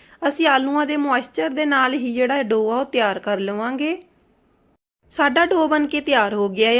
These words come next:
ਆ। ਅਸੀਂ ਇਸ ਨੂੰ ਨਾ ਜ਼ਿਆਦਾ ਸਖਤ ਤੇ ਨਾ ਜ਼ਿਆਦਾ ਨਰਮ ਕਰਨਾ ਹੈ। ਦੂਸਰੀ ਸਾਈਡ ਆਪਾਂ ਭੁਜੀਆ ਬਣਾਉਣ ਦੇ ਲਈ ਮਸ਼ੀਨ ਲੈ ਲੈਂਦੇ ਹਾਂ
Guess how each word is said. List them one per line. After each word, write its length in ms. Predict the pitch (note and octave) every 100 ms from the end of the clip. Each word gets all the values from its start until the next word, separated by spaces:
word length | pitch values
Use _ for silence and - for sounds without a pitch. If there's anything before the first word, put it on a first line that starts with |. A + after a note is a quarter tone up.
| D4
ਆ। 100 | G#4+ -
ਅਸੀਂ 180 | B3 D4+
ਇਸ 120 | D4
ਨੂੰ 140 | D4+ C#4+
ਨਾ 180 | A#3+
ਜ਼ਿਆਦਾ 300 | A#3 A#3 A#3
ਸਖਤ 440 | C4+ C4+ G#3+ - D4
ਤੇ 100 | C#4+
ਨਾ 240 | C#4 A3+
ਜ਼ਿਆਦਾ 240 | G#3 G3 A3
ਨਰਮ 320 | G#3+ F#3 F#3
ਕਰਨਾ 360 | G3+ G3+ A3
ਹੈ। 140 | B3 D#4+ - - _
ਦੂਸਰੀ 360 | - D4 E4+ E4+
ਸਾਈਡ 300 | E4+ D#4 D#4
ਆਪਾਂ 200 | D#4 D4+
ਭੁਜੀਆ 380 | D4+ D4+ C4+ C4
ਬਣਾਉਣ 420 | A#3 C#4+ D4 B3+
ਦੇ 120 | A#3+
ਲਈ 140 | A#3+ C#4+
ਮਸ਼ੀਨ 420 | D4 C4+ A3 G3+
ਲੈ 180 | G3+ G3+
ਲੈਂਦੇ 380 | G#3 G#3 A3+
ਹਾਂ 120 | B3+